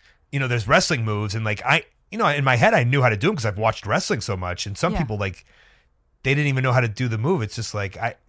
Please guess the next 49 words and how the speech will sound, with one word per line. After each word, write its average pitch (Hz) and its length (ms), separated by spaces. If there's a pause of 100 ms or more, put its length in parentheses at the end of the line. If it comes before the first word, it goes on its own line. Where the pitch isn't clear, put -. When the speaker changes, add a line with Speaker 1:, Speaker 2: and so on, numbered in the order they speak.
(200)
Speaker 1:
how, 139 360
how 175 120
do 185 60
you 165 60
not 160 200
know 143 120
how 139 80
to 135 60
do 185 140
it? 131 80
I've 110 80
been, 113 160 (380)
I 165 80
was 180 140
just 175 180
so 180 160
far 165 240
ahead 135 180
because 117 240
of 113 100
my, 113 300 (300)
<laughs> - 320
my 151 160
athletic 160 520
prowess 131 640 (160)
and 269 320
my - 260
Speaker 2:
<laughs> - 40
Speaker 1:
obsession 330 800
with 123 220
wrestling. 104 640 (840)
And, 101 400 (160)
you 143 100
know, 143 120
everyone 156 460
wasn't 165 280
like 214 260
me. 85 260
And 113 200
it 127 60
was 127 160
very 180 260
surprising 151 520
getting 95 240
into 110 200
wrestling 98 340
like 76 180
that. - 100
Speaker 2:
Yeah. 220 300